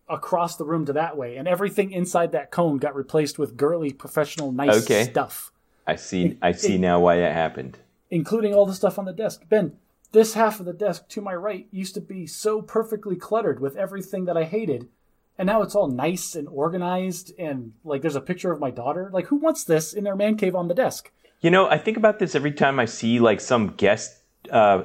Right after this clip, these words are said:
Speaker 2: expert on C N N or something that's, like, webcasting from their basement, and they're, like, in front of a bookshelf, and you can see all the book titles behind them on the shelf, and you think,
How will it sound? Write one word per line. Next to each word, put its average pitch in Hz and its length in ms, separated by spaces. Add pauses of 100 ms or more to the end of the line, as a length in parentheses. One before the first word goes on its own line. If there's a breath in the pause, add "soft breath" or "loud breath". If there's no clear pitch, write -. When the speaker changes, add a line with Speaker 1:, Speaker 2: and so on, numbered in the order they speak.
Speaker 2:
expert 127 580
on 98 160
C 117 220
N 104 100
N 110 180
or 123 80
something 123 480
that's, 107 180
like, 98 140
webcasting 104 760
from 92 320
their 85 520 (520)
basement, 117 560 (400 loud breath)
and 107 280
they're, 101 220
like, 95 220
in 87 100
front 107 160
of 90 80
a 92 60
bookshelf, 107 680
and 92 120
you 82 80
can 82 160
see 107 200
all 98 120
the 87 120 (240)
book 101 200
titles 110 340
behind 104 300
them 104 100
on 101 140
the 95 60
shelf, 110 240
and 120 80
you 117 60
think, 120 220